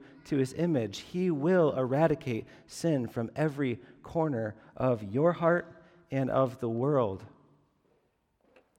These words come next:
on that final day. And moment by moment as you walk with him.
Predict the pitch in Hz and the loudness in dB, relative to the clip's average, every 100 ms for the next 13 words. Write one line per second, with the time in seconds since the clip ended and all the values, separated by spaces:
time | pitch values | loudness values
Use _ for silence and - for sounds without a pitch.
0 | _ 117 117 117 - 117 113 104 110 98 | _ -8 -6 -6 -4 -4 -4 -4 -4 -4
1 | 95 - _ _ _ _ _ _ _ _ | -6 -16 _ _ _ _ _ _ _ _
2 | _ _ _ _ _ _ _ _ _ _ | _ _ _ _ _ _ _ _ _ _
3 | _ _ _ _ 117 110 113 117 120 117 | _ _ _ _ -6 -4 -2 -2 -4 -4
4 | 110 104 98 98 - _ - 107 98 101 | -4 -4 -4 -8 -12 _ -12 -10 -8 -4
5 | 98 101 104 - 120 113 104 | -4 -6 -10 -12 -10 -10 -12